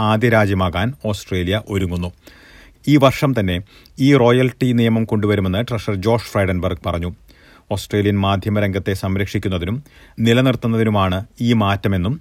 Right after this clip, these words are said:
അദ്ദേഹം വ്യക്തമാക്കി. ഇതിനായി തയ്യാറാക്കിയിട്ടുള്ള മാർഗനിർദ്ദേശങ്ങൾ പാർലമെന്റിൽ ചർച്ച ചെയ്യും. നാൽപത്തിയഞ്ച് ദിവസത്തിനുള്ളിൽ ഈ കമ്പനികളുമായി ധാരണയിലെത്താൻ കഴിഞ്ഞില്ലെങ്കിൽ സർക്കാർ നിയമാനുസൃതമായ നിബന്ധനകൾ പ്രഖ്യാപിക്കുമെന്നും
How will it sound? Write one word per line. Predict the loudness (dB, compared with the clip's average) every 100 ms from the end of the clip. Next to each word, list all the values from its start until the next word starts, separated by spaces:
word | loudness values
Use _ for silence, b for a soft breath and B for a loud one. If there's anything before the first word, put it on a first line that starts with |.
| -6
അദ്ദേഹം | -2 -2 -2
വ്യക്തമാക്കി. | -4 -4 -6 -6 -6 -10 -14 _ -8
ഇതിനായി | 0 2 4 2
തയ്യാറാക്കിയിട്ടുള്ള | 0 0 2 0 -2 -2 2 2 0 B B B -4
മാർഗനിർദ്ദേശങ്ങൾ | 0 2 0 0 0 -2 -2 -2
പാർലമെന്റിൽ | 0 2 4 2 0 0 -2
ചർച്ച | -4 -4 -6
ചെയ്യും. | -4 -6 -8 b b b _
നാൽപത്തിയഞ്ച് | -4 -4 -4 -4 -2 0
ദിവസത്തിനുള്ളിൽ | 0 0 -2 -2 -2 -2 -4 -4
ഈ | -4 0
കമ്പനികളുമായി | 0 2 2 2 2 0
ധാരണയിലെത്താൻ | 0 0 0 0 0 -2 -2 -2 0
കഴിഞ്ഞില്ലെങ്കിൽ | 0 0 0 -2 -4 B B B B
സർക്കാർ | 0 2 4 4 4
നിയമാനുസൃതമായ | 2 2 4 2 2 2 4 4
നിബന്ധനകൾ | 2 2 0 2 0
പ്രഖ്യാപിക്കുമെന്നും | -2 -6 -2 0 0 -2 -4 -4